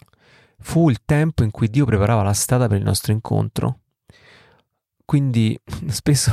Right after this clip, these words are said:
parliamo di, o citiamo questa frase, no? "E se fosse una grazia?" Eh, cioè, non,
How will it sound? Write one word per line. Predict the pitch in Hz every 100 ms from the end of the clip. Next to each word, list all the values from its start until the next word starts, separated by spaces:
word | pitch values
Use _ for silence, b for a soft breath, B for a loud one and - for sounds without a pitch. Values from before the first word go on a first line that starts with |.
| -
parliamo | - - 113 120 113
di, | 101 101 98 B B B B B B
o | 117
citiamo | - 117 131 120
questa | 101 98 104
frase, | 98 92 104
no? | 104
"E |
se | 95 - 110
fosse | - 143 143 - 123
una | 113
grazia?" | 104 101 92 - - 98 98 B B B B B B B B B _ _
Eh, | - 98 95 95 92 95 95 - -
cioè, | 117
non, | 113